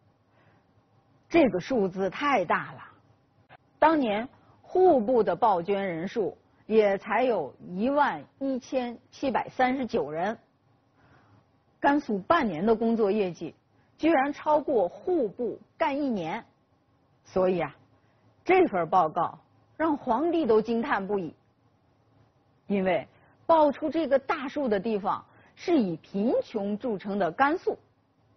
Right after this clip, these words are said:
报出这个大数的时间仅仅只有半年。而此时，与王胆旺同在兰州办公的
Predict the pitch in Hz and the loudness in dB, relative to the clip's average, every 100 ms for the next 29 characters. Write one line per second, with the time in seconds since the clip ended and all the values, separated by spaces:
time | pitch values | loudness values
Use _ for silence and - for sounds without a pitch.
0 | _ _ _ _ _ - 233 202 220 220 | _ _ _ _ _ 2 4 4 -2 0
1 | 240 202 269 254 254 269 208 202 220 220 | 2 0 -2 -4 -4 -2 0 -2 -4 0
2 | 254 254 - _ _ _ - 285 370 359 | 0 0 -6 _ _ _ -4 0 2 2
3 | 277 226 320 302 180 330 349 262 180 160 | 2 0 -2 -4 0 0 0 -2 -4 -8
4 | 156 - _ _ _ _ _ _ _ _ | -10 -14 _ _ _ _ _ _ _ _
5 | _ _ _ _ _ _ _ _ _ _ | _ _ _ _ _ _ _ _ _ _
6 | _ 233 294 214 180 190 226 254 - _ | _ 2 2 0 -2 4 4 4 -4 _
7 | _ _ _ 190 170 170 226 269 170 156 | _ _ _ -4 2 2 4 2 0 2
8 | 233 165 - - 170 165 247 285 277 185 | 2 2 -4 -14 -10 -4 -2 2 2 0
9 | 165 196 233 294 254 320 202 262 277 285 | -2 -4 -4 -4 0 -2 -2 -4 0 0